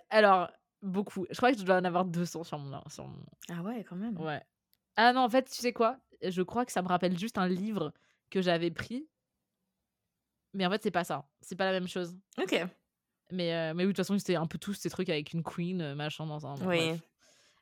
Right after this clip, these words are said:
Speaker 1: Heu, donc non, je l'ai pas lu. Et je l'ai pas. Bon. <laughs>
Speaker 2: Ok, bah, next alors. Red, White and Royal Blue de Casey McQuiston.
Speaker 1: Et qui d'ailleurs vient de sortir en France, heu,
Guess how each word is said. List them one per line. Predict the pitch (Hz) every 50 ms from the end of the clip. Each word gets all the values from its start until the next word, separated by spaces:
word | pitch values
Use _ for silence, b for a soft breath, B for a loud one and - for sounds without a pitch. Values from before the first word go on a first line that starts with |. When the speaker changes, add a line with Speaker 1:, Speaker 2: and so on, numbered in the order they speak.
| - -
Speaker 1:
Heu, | 165 170 160 156 151 151 151
donc | 156 156 160 160 -
non, | 185 196 208 196 - -
je | 165 165 165
l'ai | 185 180
pas | 180 185 170
lu. | 165 156 - _ _ _ _ _ _ _ _ _ _ _ _ -
Et | 170
je | 151 147
l'ai | 160 156
pas. | 143 143 - _ _ _ _ -
Bon. | - 185 214 240 240 247
<laughs> | 247 226 180 - -
Speaker 2:
Ok, | - 196 196 262 262 269
bah, | 233 196 185 185
next | 196 208 254 349 - - -
alors. | 262 220 202 220 294 339 254 185 170 170 180 185 - - - _ _ _ _ -
Red, | 190 185 185 196 196 226 262 240 247
White | 220 220 202 202 208 - -
and | - 180 175
Royal | 180 185 196 208 208 214
Blue | 202 190 175 165 156 156 156 160 - _ -
de | -
Casey | 160 - - 226 233 233 233 - 240 233
McQuiston. | 220 214 214 220 - - 196 - - - 180 170 160 156 160 156 165 165 _ _ _ _ _ _ - - -
Speaker 1:
Et | 247 247 233
qui | - - 233
d'ailleurs | 202 208 208 214 226 214 208
vient | 190 180 220 262 269
de | 240 226
sortir | - 240 214 - - 233 240 214 -
en | 196 196 202
France, | - - - 311 294 294 320 - - - - - _ _ _ _ _ _ _ _ _ _ _ - -
heu, | 190 196 190 185 185 185 185 180 180 180